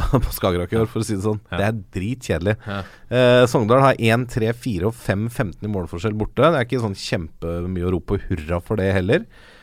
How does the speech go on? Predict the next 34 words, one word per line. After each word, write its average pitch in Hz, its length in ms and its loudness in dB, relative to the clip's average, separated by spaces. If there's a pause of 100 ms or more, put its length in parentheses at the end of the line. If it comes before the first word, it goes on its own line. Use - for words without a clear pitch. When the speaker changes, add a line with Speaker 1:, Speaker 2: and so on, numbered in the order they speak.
(200)
Speaker 1:
Eh, 127 160 2
nå 135 120 4
er 120 80 6
det 175 100 0
bare 151 160 6
to 135 140 0
poeng 117 240 0
som 131 100 -4
skiller, 117 300 -2
selv 104 280 0
om 107 120 -2
da 104 80 2
Odd 95 200 0
har 95 120 2
en 98 40 -6
kamp 95 220 -4
mindre 92 240 -4
spilt. - 580 0
Eh, 110 680 0 (320)
skiller 101 280 -2
også 101 160 -6
to 107 160 -4
plasser. 127 400 0 (920)
Nå 156 120 4
ryktes 147 320 0
det 151 120 0
jo 170 80 6
at 147 160 2
Sogndal 131 400 0
sliter 117 320 -4
litt 117 120 -6
på 131 120 -6
stoppeplass, 143 480 -2
da. 165 160 2